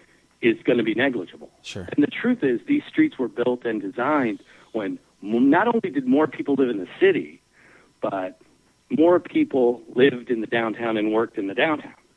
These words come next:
Speaker 1: So we have the capacity here.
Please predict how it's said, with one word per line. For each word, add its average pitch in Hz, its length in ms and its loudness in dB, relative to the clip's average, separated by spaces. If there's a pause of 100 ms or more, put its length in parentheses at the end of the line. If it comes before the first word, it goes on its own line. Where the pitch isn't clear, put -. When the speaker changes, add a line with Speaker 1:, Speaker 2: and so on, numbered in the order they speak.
(560)
Speaker 1:
So - 200 4 (200)
we 247 100 4
have 180 440 -2
the 170 60 -4
capacity - 720 -8 (580)
here. - 320 -2